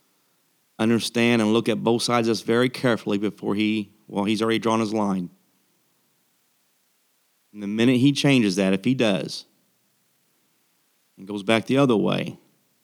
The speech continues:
then they'll, they'll drop him like a lead balloon.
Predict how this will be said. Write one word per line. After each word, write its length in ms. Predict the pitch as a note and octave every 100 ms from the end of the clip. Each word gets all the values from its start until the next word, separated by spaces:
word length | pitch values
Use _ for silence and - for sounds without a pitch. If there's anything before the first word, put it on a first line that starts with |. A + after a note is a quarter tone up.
| _ _ _ _ _ _ _ _ _ _ _ _ _ _ _ _ _ _ _ _ _ _
then 220 | G2 F#2+
they'll, 240 | G#2 A2 A2 -
they'll 140 | A#2 A2
drop 240 | A2+ A2+
him 80 | A#2+
like 180 | A#2 G#2+
a 60 |
lead 200 | A2 A2+
balloon. 440 | G#2 A2+ G2 E2+